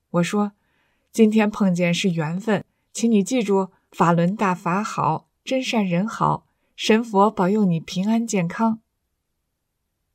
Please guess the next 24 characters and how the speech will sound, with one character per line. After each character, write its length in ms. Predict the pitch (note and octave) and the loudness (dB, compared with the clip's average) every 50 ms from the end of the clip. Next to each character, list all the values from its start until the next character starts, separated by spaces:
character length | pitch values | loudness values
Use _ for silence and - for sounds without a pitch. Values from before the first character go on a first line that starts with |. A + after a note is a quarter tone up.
| _ _ _ _ - | _ _ _ _ -10
谁 200 | - - G3+ G3 | -2 2 2 2
知 140 | F3+ G3 G#3 | 2 2 0
他 180 | G3 G#3 G3 | 0 0 0
说 340 | G3 F#3 - G#3 G3+ G3 G3 _ _ _ _ _ _ _ _ _ _ - | -2 -2 -2 -2 -2 -2 -4 _ _ _ _ _ _ _ _ _ _ 0
：“你 140 | G3+ F#3+ | 2 2
遭 200 | F3+ - A#3+ A#3 | 4 4 4 4
了 120 | A#3 A#3+ A#3+ | 4 2 2
那 120 | B3 B3+ | 2 2
么 140 | A3 F#3 F3+ | 0 0 0
大 180 | F#3 F#3 E3+ E3 | 0 0 0 0
的 120 | E3 E3 | 0 -2
罪， 280 | D#3 - F#3 F3 - - | 0 2 2 2 2 0
还 280 | - - - D3+ F3 | -2 -4 -4 -2 0
要 160 | A3+ A#3+ G#3 | 2 2 2
练， 260 | F3+ F3+ F3 D3+ - - _ _ _ _ _ | 2 2 0 0 -2 -6 _ _ _ _ _
我 200 | D#3+ D#3+ B2+ G#2 | -2 -2 -2 -2
不 100 | - - | -2 -4
听。” 320 | - - F#3+ G3+ G#3 - - _ _ _ _ _ _ _ _ _ _ _ _ _ _ _ _ _ | -6 -4 -2 -4 -4 -4 -6 _ _ _ _ _ _ _ _ _ _ _ _ _ _ _ _ _
说 260 | - - - C4+ C4+ | -8 -4 0 0 2
完 300 | B3 A3 G3+ A3+ A3+ - | 4 4 2 2 0 -2
转 240 | - - F#3+ E3 D3+ | -4 -4 -4 -2 -2
身 280 | D#3 - - A3+ A3+ A#3 | -2 -4 -2 -2 -2 -2
就 160 | A3+ F#3+ F3 | 0 -2 -2
走。 320 | D#3+ - C#3 G#2+ - - | -2 -2 -4 -6 -6 -8